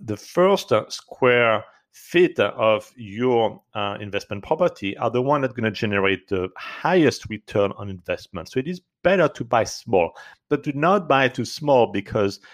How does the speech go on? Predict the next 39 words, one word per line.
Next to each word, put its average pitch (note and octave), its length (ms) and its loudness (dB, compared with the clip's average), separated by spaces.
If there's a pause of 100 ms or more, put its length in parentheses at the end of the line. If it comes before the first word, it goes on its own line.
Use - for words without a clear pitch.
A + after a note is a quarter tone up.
(240)
you're C3 120 -8
gonna D3 200 -2
spend A#2 320 -2
a A2 40 -4
lot G2+ 140 2
of F#2+ 120 -2
time A2 240 -10
to F#2+ 80 -16
set F#2+ 220 -2
up F2 160 -8
the F#2+ 60 -16
property, B2 680 -2 (380)
and A2 240 -2
you B2 160 -4
don't C3+ 160 0
want G#2+ 220 0
to G#2+ 140 -4
just G2 360 -4
make F#2+ 300 -4
a G2 60 -4
hundred F#2+ 280 -6
fifty - 320 -14
dollars F2 400 -4
a G#2+ 80 -12
month, G2+ 460 -4 (200)
just, - 360 -6
uh, F2+ 160 2 (120)
flying G#2 460 -2
to F#2+ 360 -4
a - 20 -6
new F#2+ 180 -12
state, A2+ 480 0 (320)
buying A2 380 0
all A2 80 0
this G2 180 -6
furniture, B2 460 2
taking G2 320 -6
the F#2 100 -4
photos. A2+ 480 2